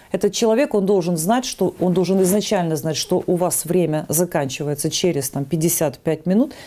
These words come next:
и он должен видеть, когда оно заканчивается. Это первое правило. Второе правило. Эм, ваши встречи с этим человеком имеют начало и конец. Что это значит?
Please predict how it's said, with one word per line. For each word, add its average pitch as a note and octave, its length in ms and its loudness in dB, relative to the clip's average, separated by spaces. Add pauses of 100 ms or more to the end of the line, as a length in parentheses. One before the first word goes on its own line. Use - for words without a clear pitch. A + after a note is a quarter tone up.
(120)
и F3 100 2
он A#3 160 4
должен F3+ 380 0
видеть, F#3+ 360 0
когда D#3 420 -4
оно D3 300 -2 (360)
заканчивается. D3+ 880 -4 (260)
Это G#3+ 320 0 (120)
первое F3 340 2
правило. G#3+ 420 0
Второе A3+ 360 0
правило. G3+ 580 0 (960)
Эм, F#3 640 4 (680)
ваши G3 300 2
встречи B3 360 2
с G3+ 100 0
этим G#3+ 220 2
человеком G#3+ 640 2
имеют A3 300 2
начало G#3 480 2
и G3+ 160 0
конец. F#3+ 500 0
Что - 200 0
это G3+ 160 0
значит? F#3+ 540 0